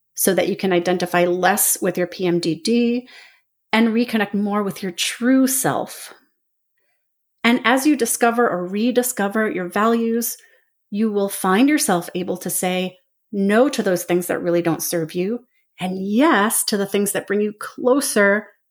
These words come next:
to living the kind of life you want to live. Because you can live a richer, more meaningful life with P M D D. Now, if you're thinking, "I've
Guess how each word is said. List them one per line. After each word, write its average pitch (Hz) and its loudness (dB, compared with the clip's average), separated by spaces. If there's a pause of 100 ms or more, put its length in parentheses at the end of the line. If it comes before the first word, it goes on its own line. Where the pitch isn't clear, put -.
(160)
to 220 -2
living 285 4
the 226 2
kind 196 -2
of 185 -12
life 185 -2
you 196 -4
want 180 -2 (160)
to - -8
live. - -4 (960)
Because 226 0
you 202 -2
can 233 0 (120)
live 180 -2 (440)
a 202 4
richer, 196 0
more 190 -2
meaningful 180 0
life 180 0 (160)
with 202 0 (440)
P 180 -2
M 170 2
D 160 2
D. 170 -6 (680)
Now, 214 2
if 208 -4
you're 247 4
thinking, 247 0 (600)
"I've 196 -6